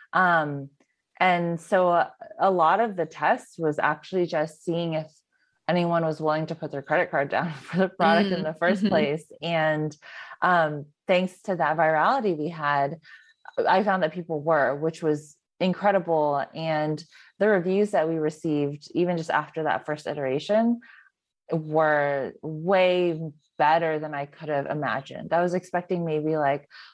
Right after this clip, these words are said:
Speaker 1: "Oh, three stars could be better." And there's, we're still continuously making improvements, and there's always gonna be,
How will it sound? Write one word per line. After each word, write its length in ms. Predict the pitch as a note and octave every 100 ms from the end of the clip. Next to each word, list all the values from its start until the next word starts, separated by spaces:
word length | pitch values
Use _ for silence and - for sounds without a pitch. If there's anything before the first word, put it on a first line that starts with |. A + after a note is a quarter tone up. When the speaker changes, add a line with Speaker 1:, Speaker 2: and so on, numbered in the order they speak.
| _
Speaker 1:
"Oh, 260 | B3+ C4+ C4
three 160 | C4
stars 540 | A#3+ A3 G3 G3 F#3+ F#3+
could 140 | F#3
be 80 | E3
better." 320 | E3 F3 E3+
And 320 | D#3+ E3 E3
there's, 260 | D#3 G#3 G#3 - - _
we're 100 | A3+
still 380 | A#3+ - A#3 A#3
continuously 880 | A3+ F#3+ E3 D#3+ D#3+ E3+ D#3 D3 -
making 320 | C#3+ C#3 D3
improvements, 580 | C#3+ C#3+ C#3 C3+ C3+ C#3+
and 80 |
there's 200 | D3 C#3
always 360 | - D3 C#3 C#3+
gonna 160 | - C#3
be, 280 | C#3 C3+